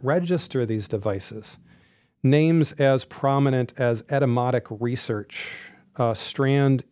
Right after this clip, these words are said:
Industries, which makes the well-known Eargasm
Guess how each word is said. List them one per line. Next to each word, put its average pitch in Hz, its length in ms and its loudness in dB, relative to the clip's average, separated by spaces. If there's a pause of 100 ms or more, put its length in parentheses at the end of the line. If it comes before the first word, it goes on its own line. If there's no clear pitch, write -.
(140)
Industries, 127 760 0
which 117 300 -6
makes 120 340 -4
the 120 220 -2
well-known 117 460 2
Eargasm 113 840 -2